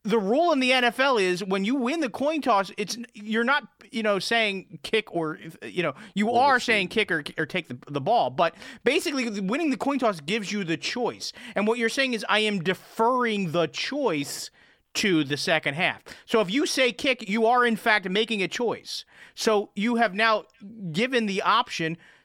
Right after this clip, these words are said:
Speaker 1: to the Rams. You, you, you haven't deferred your option.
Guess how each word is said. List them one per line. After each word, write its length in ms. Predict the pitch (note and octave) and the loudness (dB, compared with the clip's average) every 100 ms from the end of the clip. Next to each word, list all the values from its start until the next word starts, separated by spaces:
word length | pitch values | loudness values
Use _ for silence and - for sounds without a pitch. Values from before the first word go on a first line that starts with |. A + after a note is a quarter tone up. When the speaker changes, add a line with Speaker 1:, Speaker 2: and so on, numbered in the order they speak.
| _ | _
Speaker 1:
to 180 | - A#3 | 0 2
the 100 | G3 | 2
Rams. 640 | G3 C#4 D3 F#2+ - - - | 2 2 0 -4 -18 -18 -16
You, 140 | - G3 | -10 -6
you, 300 | G3 G3 G3 | -4 -2 -4
you 120 | F#3 | -2
haven't 400 | G3+ G#3 G3+ E3 | 0 0 -2 -6
deferred 520 | C#3 F#3+ - A#3 D#4 A#3 | -6 -6 -2 0 0 0
your 220 | D#3+ C3+ | 0 0
option. 460 | A#2 A#2+ C3+ D3+ | -2 -4 -6 -6